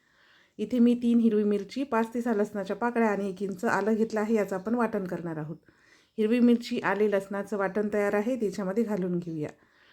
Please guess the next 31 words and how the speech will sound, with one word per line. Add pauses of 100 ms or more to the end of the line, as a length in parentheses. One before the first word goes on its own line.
(340)
भरपूर
अशी
बारीक
कापून
घेतलेली
कोथिंबीर (340)
आणि
आता
याच्यामध्ये
मी
एक
मोठी
वाटी
भरून
गव्हाचं (140)
पीठ
घेतलं
आहे. (640)
गव्हाचं
पिठाचं
प्रमाण
थोडंसं
कमी
जास्त
झालं
तरी
काही
हरकत
नाही. (520)
याच्यामध्ये
एक